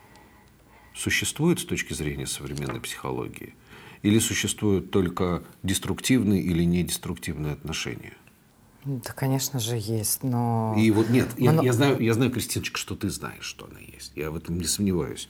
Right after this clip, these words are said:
Speaker 1: Но с точки зрения психологии именно.
Speaker 2: Есть.
Speaker 1: Что такое
Speaker 2: Есть
Speaker 1: любовь с точки
Speaker 2: несколько
Speaker 1: зрения
Speaker 2: теорий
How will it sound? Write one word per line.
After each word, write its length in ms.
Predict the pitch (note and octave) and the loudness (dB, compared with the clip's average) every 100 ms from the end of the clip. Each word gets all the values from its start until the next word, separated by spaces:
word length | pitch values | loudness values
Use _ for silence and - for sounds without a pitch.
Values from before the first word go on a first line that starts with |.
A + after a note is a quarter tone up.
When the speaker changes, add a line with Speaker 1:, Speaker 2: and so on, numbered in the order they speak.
| - - - - - | -16 -14 -14 -12 2
Speaker 1:
Но 460 | A#2+ A#2+ A#2 - - | 6 8 6 2 -6
с 80 | - | -2
точки 260 | A2+ - | -2 0
зрения 320 | G#2 A2 G2 F#2 | 2 4 4 0
психологии 800 | - - A2 G#2 C2+ - - - | -2 -2 0 0 -2 -8 -14 -16
именно. 220 | - - _ _ _ _ _ _ - - - - | -20 -20 _ _ _ _ _ _ -20 -20 -18 -10
Speaker 2:
Есть. 520 | D#3 - - - - _ _ - | -10 -10 -14 -16 -20 _ _ -16
Speaker 1:
Что 260 | - - B2 | -6 2 2
такое 220 | G2 D3+ | 4 2
Speaker 2:
Есть 100 | F#2+ | 4
Speaker 1:
любовь 300 | F#2+ B2 E3+ | 6 6 6
с 60 | - | 6
точки 260 | C#3+ - | 2 2
Speaker 2:
несколько 140 | F#2 G2+ | 2 4
Speaker 1:
зрения 180 | A#2+ | 4
Speaker 2:
теорий 80 | C#3 | 4